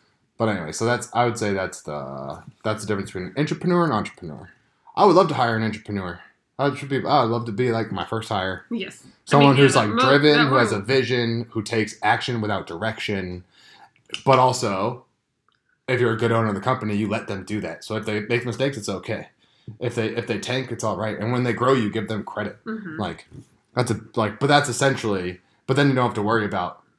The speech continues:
Speaker 1: "Oh, I don't get to," like, "What do you mean I can't pay my mortgage? What do you mean I gotta sell my car? What do you mean
Speaker 2: <laughs> Exactly.
Speaker 1: my house gets repossessed?"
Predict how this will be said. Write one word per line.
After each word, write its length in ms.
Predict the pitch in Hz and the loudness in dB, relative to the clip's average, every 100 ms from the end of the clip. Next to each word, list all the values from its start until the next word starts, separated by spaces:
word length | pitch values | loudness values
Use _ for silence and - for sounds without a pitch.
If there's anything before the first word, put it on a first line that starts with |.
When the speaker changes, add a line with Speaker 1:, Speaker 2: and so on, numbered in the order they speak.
| - | -4
Speaker 1:
"Oh, 80 | 117 | -2
I 120 | 117 | 0
don't 140 | 131 | -2
get 120 | 135 139 | -4 -4
to," 80 | 131 | -4
like, 200 | 117 113 | -4 -2
"What 60 | 131 | 0
do 40 | 147 | 2
you 60 | |
mean 120 | 190 | 4
I 60 | 202 | 2
can't 200 | 120 113 | 0 -2
pay 100 | 113 | 0
my 140 | 101 98 | 0 0
mortgage? 420 | 95 92 87 - | -2 -2 -4 0
What 80 | 151 | 4
do 60 | |
you 60 | 180 | 6
mean 160 | 202 190 | 6 4
I 60 | |
gotta 200 | 147 117 | 4 2
sell 180 | 113 117 | 2 2
my 140 | 107 | 2
car? 340 | 101 - 104 - | 4 6 6 4
What 100 | 139 | 4
do 60 | |
you 100 | 156 | 4
mean 80 | 165 | 4
Speaker 2:
<laughs> 60 | 185 | 4
Exactly. 120 | 185 | 4
Speaker 1:
my 60 | 139 | 2
house 200 | 113 - | 2 -2
gets 180 | 110 | -6
repossessed?" 640 | 110 101 104 104 85 - | -6 -6 -4 -4 -4 -10